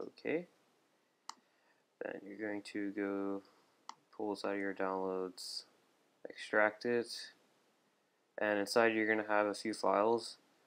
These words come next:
Um, to actually install it, you're gonna go to your terminal. Let's get the cool one. Right. All right, so you're gonna go to your terminal.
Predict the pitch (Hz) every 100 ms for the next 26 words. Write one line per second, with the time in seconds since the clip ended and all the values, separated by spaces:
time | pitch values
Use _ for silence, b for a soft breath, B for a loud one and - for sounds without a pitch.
0 | _ 98 95 92 107 107 - 120 110 104
1 | 92 - - - - 107 104 98 107 104
2 | 104 101 98 95 98 101 113 117 - _
3 | _ _ - - _ _ _ _ _ _
4 | _ _ _ _ _ - _ _ _ _
5 | _ _ _ _ _ _ _ _ _ _
6 | _ _ _ _ _ _ - - - -
7 | - 107 98 92 90 87 - _ _ _
8 | _ _ _ _ _ _ _ _ _ _
9 | _ _ _ - - - - - _ -
10 | 98 - 104 110 113 113 113 107 107 110
11 | 117